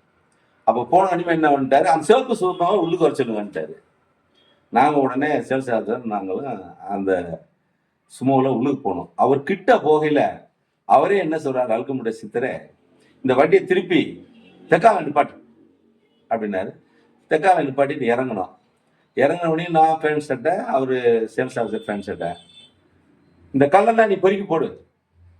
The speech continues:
ஆமா, வேலை செய்யாத எவரும் இந்த நாட்டுல இருக்கக்கூடாது, உழைக்கிறவங்க தான் நாட்டுல. அவர் தன்னால பேசிக்கிட்டு இருக்காரு. எங்களுக்கு என்ன சொன்னாருன்னு புரியல. அது பக்கத்துல இருந்த ஒரு உதவியாளர் சொன்னாரு, "இந்த கல்லெல்லாம் பொறுக்கி போடுங்க" அப்படின்னாரு.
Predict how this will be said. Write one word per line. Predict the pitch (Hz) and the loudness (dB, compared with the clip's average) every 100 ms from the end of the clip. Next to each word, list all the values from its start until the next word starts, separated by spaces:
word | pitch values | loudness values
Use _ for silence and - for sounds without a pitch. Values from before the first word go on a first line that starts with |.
| _ _ _ - | _ _ _ 2
ஆமா, | 123 127 107 - | 2 4 0 0
வேலை | 143 185 | 2 2
செய்யாத | 170 160 151 147 | 0 0 2 2
எவரும் | 143 160 139 | 2 0 -2
இந்த | 127 | -2
நாட்டுல | 139 | -2
இருக்கக்கூடாது, | 135 120 120 107 92 87 _ _ _ _ _ _ _ - | -2 -4 -6 -6 -6 -8 _ _ _ _ _ _ _ -2
உழைக்கிறவங்க | 151 156 156 147 | 0 0 -2 -2
தான் | 151 135 | -2 0
நாட்டுல. | 135 | 2
அவர் | 143 196 | 2 4
தன்னால | 185 202 202 196 | 2 2 2 0
பேசிக்கிட்டு | 175 165 123 107 98 | -4 -4 -6 -4 -4
இருக்காரு. | 107 156 - | -4 -8 -10
எங்களுக்கு | 120 143 165 | -4 -2 0
என்ன | 143 214 | -2 -4
சொன்னாருன்னு | 208 190 170 147 | -2 0 0 0
புரியல. | 135 147 214 | -4 -2 -2
அது | 196 | -2
பக்கத்துல | - 147 156 156 | -2 -2 -2 -4
இருந்த | 143 127 | -2 -2
ஒரு | 120 | -4
உதவியாளர் | 110 127 135 117 98 | -2 0 2 0 -6
சொன்னாரு, | 98 95 110 135 110 - _ _ _ _ _ | -10 -8 -6 -6 -8 -10 _ _ _ _ _
"இந்த | 123 123 139 | -6 2 2
கல்லெல்லாம் | 165 160 160 135 117 98 | 2 -2 -2 -4 -6 -4
பொறுக்கி | 117 120 143 | -2 -2 -2
போடுங்க" | 120 113 101 | -4 -4 -4
அப்படின்னாரு. | - 82 85 | -8 -12 -14